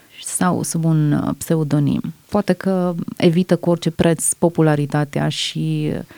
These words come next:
toate consecințele care vin cu aceasta. Trebuie să recunoaștem că e destul de greu să trăiești cu povara aceasta.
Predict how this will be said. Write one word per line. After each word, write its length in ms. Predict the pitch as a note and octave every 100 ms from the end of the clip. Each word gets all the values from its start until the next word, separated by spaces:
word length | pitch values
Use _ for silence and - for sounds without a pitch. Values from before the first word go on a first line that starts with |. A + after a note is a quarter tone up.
| - - -
toate 240 | - F3 D#3+
consecințele 760 | D#3+ D#3 D3+ D3 D3+ D3+ C#3+
care 220 | - C#3+
vin 200 | C#3+ D3
cu 120 | C#3+ D3
aceasta. 460 | C#3+ - C#3+ E3
Trebuie 280 | - E3+ E3
să 60 | E3
recunoaștem 360 | D#3+ D#3+ E3
că 100 | D#3
e 20 |
destul 220 | D#3 - D#3
de 80 |
greu 200 | C#3+ D3
să 140 | C#3+ C#3
trăiești 260 | D3 D#3
cu 80 | -
povara 340 | D3 C#3+ C#3+ -
aceasta. 520 | C#3+ D3 C#3+ -